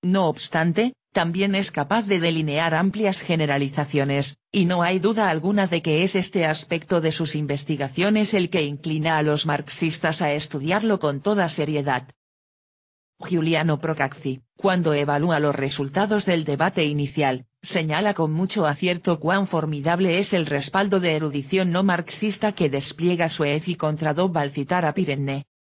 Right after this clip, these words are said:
Pero quizá Procacci haya sobreestimado en demasía la artillería del bando de Soezi. Después de todo, dejando de lado a Pirenne, ¿a quién cita Soezi?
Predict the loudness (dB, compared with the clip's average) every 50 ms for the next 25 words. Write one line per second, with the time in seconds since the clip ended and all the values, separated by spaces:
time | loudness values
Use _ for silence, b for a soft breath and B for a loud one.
0 | _ _ _ _ _ _ _ _ _ _ _ _ _ _ _ -2 0 2 2 2
1 | 2 2 0 -2 0 0 0 2 4 2 2 2 2 -2 -2 -2 -4 -2 2 2
2 | 2 4 2 2 0 2 0 0 0 2 0 0 -2 -2 -2 0 0 2 2 2
3 | 2 2 2 2 2 2 2 2 0 -2 0 0 2 2 4 4 4 2 2 0
4 | -2 -4 -2 0 -2 -2 0 0 2 2 2 2 0 -2 0 0 0 2 2 2
5 | 2 2 2 0 0 0 0 0 0 -2 -2 -4 -6 -6 -6 _ _ _ _ _
6 | _ _ _ _ _ _ _ _ _ _ _ _ _ _ _ -4 -2 0 2 2
7 | 0 0 0 0 2 2 2 4 2 0 2 2 2 0 2 0 -4 -4 -4 _
8 | _ -10 -6 -2 -2 -2 0 0 0 0 2 2 2 2 0 0 0 0 2 2
9 | 2 2 2 2 0 0 0 0 -2 -2 -4 -4 -6 -8 _ _ _ _ _ _
10 | _ _ _ _ _ _ _ _ _ _ _ _ _ _ -4 -4 -4 -4 -2 -2
11 | 0 0 0 -2 0 0 0 2 2 0 0 0 0 0 0 0 -2 -2 -6 -6
12 | -6